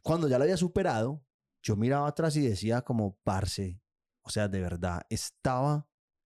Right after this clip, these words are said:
yo estaba tan mal y, y tuve pensamientos como tan oscuros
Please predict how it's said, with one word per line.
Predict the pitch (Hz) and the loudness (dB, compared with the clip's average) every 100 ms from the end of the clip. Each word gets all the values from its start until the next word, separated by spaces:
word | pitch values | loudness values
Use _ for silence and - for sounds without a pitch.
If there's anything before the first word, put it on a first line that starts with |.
| _ _ _ _ _ - | _ _ _ _ _ -6
yo | 104 | -2
estaba | 104 - 139 143 | -2 0 -2 -2
tan | - 135 110 95 | -2 -2 -4 -6
mal | 98 143 185 208 196 _ _ _ - - - 285 208 _ - | -2 2 2 0 -2 _ _ _ -6 -6 -6 -10 -12 _ -4
y, | 139 - - | -2 -2 -2
y | 156 | -2
tuve | - 127 151 | 0 2 2
pensamientos | - 156 131 117 110 151 | 2 0 0 0 0 -2
como | - 120 | -2 -2
tan | 107 104 | 0 0
oscuros | 101 - 147 131 139 139 - | 0 0 0 2 0 -4 -18